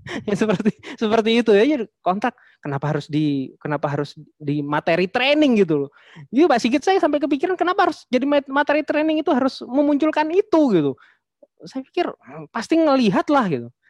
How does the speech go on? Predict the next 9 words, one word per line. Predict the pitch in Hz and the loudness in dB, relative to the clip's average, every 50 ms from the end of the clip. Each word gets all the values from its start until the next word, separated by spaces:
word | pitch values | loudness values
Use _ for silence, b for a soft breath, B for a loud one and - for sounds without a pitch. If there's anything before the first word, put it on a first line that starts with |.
| _ _ | _ _
Tapi | - 165 175 202 302 | -2 -2 -2 -2 -2
ternyata | 285 - - 208 208 233 302 339 302 - 165 165 175 | -2 -2 -2 -2 0 -2 -2 -2 -2 -2 -2 -2 -2
begitu | 160 156 147 151 196 - 359 - | -2 -2 -2 -2 -2 -2 -2 -4
kita | - 240 - 220 214 | -4 -2 -2 -2 -2
meremehkan | 214 208 208 202 202 202 196 196 196 196 190 196 - - - 180 202 202 220 247 247 254 285 277 | -2 -2 -2 0 0 0 0 0 0 -2 -2 -4 -8 -6 -4 -2 -2 -2 -2 -2 -2 -2 -2 -2
sesuatu, | 247 262 254 - 285 285 294 - - 165 143 | -2 -2 -2 -2 -2 -2 -2 -2 -2 -2 -2
ya | 139 139 | -2 -2
bubar | 127 139 131 160 156 156 | -2 -4 -2 0 0 0
semua. | 151 - 190 214 247 208 160 151 | 0 -2 -2 0 0 0 -2 -2